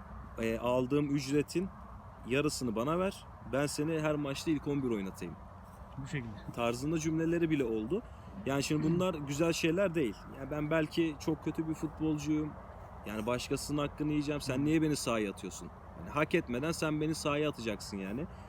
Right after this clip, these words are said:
Speaker 2: Yani kötü oynasam da ben sahadayım, ilk on birdeyim. Çünkü hocayla paraları bölüşüyoruz yani. Yani böyle şeyler var. Bunlara benzer birçok örnek var. Kendim yaşadığım, kendi duyduğum, kendi bildiklerim.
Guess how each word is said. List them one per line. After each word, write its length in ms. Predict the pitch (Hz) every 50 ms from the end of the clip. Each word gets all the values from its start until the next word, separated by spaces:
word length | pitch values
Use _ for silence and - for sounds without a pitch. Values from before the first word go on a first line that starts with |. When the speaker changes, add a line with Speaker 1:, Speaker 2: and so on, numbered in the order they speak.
| - - -
Speaker 2:
Yani 120 | 104 110
kötü 260 | - 175 175 170 196
oynasam 400 | 190 190 196 190 - 185 139 147
da 100 | 180 190
ben 120 | 180 175 180
sahadayım, 520 | - - 180 170 165 160 160 151 123 123
ilk 200 | 135 143 135 -
on 180 | 156 151 147 139
birdeyim. 320 | 120 104 101 127 175 208 - - - - - - -
Çünkü 260 | - 160 139 135 156
hocayla 380 | 151 143 127 120 117 143 165
paraları 520 | 170 - 156 147 147 147 143 143 151 143 -
bölüşüyoruz 560 | 139 123 117 - - 117 110 104 104 98 98
yani. 260 | 104 98 107 143 180 - - - - -
Yani 120 | - 110 123
böyle 260 | 160 175 180 180 175
şeyler 340 | - - 180 185 190 190 185
var. 180 | 180 185 165
Bunlara 640 | 160 151 156 160 165 170 170 175 165 170 175 170 156
benzer 420 | 165 165 165 156 156 175 170 165 160
birçok 280 | 165 - 180 160 -
örnek 400 | 135 123 117 110 110 107 - - 131
var. 140 | 165 202 190 - - - - -
Kendim 380 | - 131 143 156 156 170 170
yaşadığım, 500 | 156 143 123 - 123 107 101 107 123 139 - - - - -
kendi 400 | 117 117 127 139 139 151 147 143
duyduğum, 400 | 147 135 120 - 113 113 117 120
kendi 400 | - - 113 117 123 127 131 127
bildiklerim. 560 | 127 117 107 107 - - 98 95 92 123 -